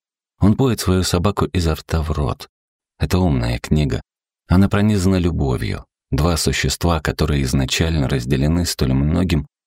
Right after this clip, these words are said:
любят друг друга. Но одно у них общее, и об этом автор говорит ближе к концу книги, глядя на своего стареющего Берна. И говорит с подкупающей простотой. «Когда же он поймет, что смертен?»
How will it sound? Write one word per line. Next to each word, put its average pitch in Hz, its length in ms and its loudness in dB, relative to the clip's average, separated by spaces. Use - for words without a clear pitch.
любят 127 400 -2
друг - 260 -10
друга. - 380 -6
Но 101 180 2
одно 101 220 2
у 95 40 2
них 73 280 -2
общее, - 520 -6
и 76 60 -2
об 71 220 0
этом 73 320 0
автор 76 260 -2
говорит 71 380 0
ближе 76 340 0
к - 40 -12
концу 71 360 -4
книги, 82 460 -2
глядя 95 360 2
на 92 100 2
своего 82 400 0
стареющего 78 680 -2
Берна. 110 520 -4
И 82 80 2
говорит 190 320 0
с - 60 -10
подкупающей - 720 -4
простотой. - 760 -10
«Когда 80 400 0
же 120 140 0
он 117 140 2
поймет, 107 420 2
что - 240 -2
смертен?» - 800 -2